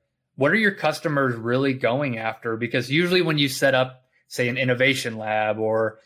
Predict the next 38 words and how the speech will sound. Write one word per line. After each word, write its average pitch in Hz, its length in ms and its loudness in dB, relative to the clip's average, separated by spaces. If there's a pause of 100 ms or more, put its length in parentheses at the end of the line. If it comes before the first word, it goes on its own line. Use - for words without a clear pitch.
(140)
an 135 120 -8
A 131 160 2
I 123 200 4
M 120 120 0
L 131 260 4
wing, 113 440 -6 (280)
you'll 170 120 2
have 151 200 2
lines 131 300 2
of 117 140 -4
business 123 320 -2
coming 117 380 -6
to 123 120 -10
you 117 140 -6
saying, 117 320 -4
"Hey, 170 320 0
you 156 60 -8
know, 123 80 0
I've 120 100 -8
got 147 160 0
this 131 120 -8
great 127 260 0
idea. 139 640 0 (200)
I 120 100 -8
think 135 220 -6
M 131 200 2
L 123 160 2
could 120 180 -12
solve 139 400 2
it." 131 320 4 (300)
And 120 340 -6 (360)
the 165 140 4
answer 190 320 2
might 151 280 2
be 131 80 2
yes, 143 400 2
it - 160 -8
could, 131 580 4